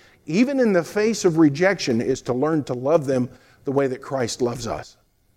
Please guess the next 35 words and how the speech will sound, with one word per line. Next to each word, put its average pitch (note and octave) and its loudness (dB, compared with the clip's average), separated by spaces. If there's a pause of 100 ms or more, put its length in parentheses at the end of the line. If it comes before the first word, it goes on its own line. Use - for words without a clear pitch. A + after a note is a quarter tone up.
(1040)
You F#3 -2
see, A3 4
this G#3 2
idea E3 4
of B2+ 0
love D#3+ 4
is B2 0
something F3 -2
that C3+ -2
is C3 -4
foreign F#3 2
to C#3+ -4
most D#3 0
humans. F3 -2 (540)
True G#3+ 6
love. B2+ -2 (1900)
Here's C4+ 0
the G3+ 4
disconnect D#3+ 0
that D#3 0
we D3+ 2
see G3 0
often E3 2
in A#2+ -2
Scripture. - 0 (880)
Starting B3 -2
in F#3+ 2
verse F#3+ 4
number F3+ 2
twenty-one D#3 2
down F3+ 2
through D#3+ 6
verse F3 0
number D3+ 0
thirty-three, E3+ 6